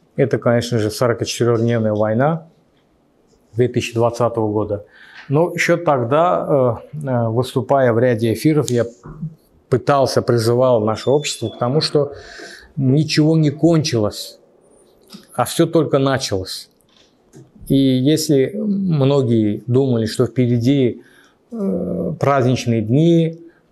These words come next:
э, только лишь радости, э, и, и какие-то вот happy end, это в фильмах концы есть. В жизни все, как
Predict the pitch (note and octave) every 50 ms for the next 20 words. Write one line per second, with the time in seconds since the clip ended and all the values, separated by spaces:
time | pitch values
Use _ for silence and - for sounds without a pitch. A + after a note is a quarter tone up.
0 | _ F#3 F3+ F3+ F3 E3 E3 - - D3+ D3 C3+ A#2+ - - A#2+ A#2 A2+ - C3
1 | B2 B2 B2+ A#2+ - - - - - - _ _ _ C3+ A#2+ D3 D#3+ E3 D3 D3+
2 | D3 - - - D3+ D3+ D3 D3 D3 D#3+ F3 F3+ F3+ F#3 - - - D#3 D3 C#3+
3 | - - B1+ B1+ B1+ C2 - - - _ _ _ G3+ F#3+ F#3 F#3 F3+ F3+ F3 E3+
4 | E3 E3 - - - C3+ B2 A2+ - C3+ B2+ - D#3 C#3+ C3 B2 C3 B2 A#2 A#2
5 | A#2+ A#2 - - - - D3+ - D3+ C#3+ C3+ - - C3 - E3+ D#3+ E3+ E3+ E3+
6 | E3+ - - _ _ _ _ - D#3 D#3 - D#3 - - - E3 C#3+ B2+ A2+ G#2
7 | - - - - _ _ _ _ - A#2+ A#2 A2+ - - A#2+ G#2 G2+ G2+ G2 -
8 | - A2 A2+ C#3 F3 E3 D#3+ E3 D#3 D#3 - - - - - - C#3+ C#3 C#3 C#3
9 | - C3+ A#2+ - - -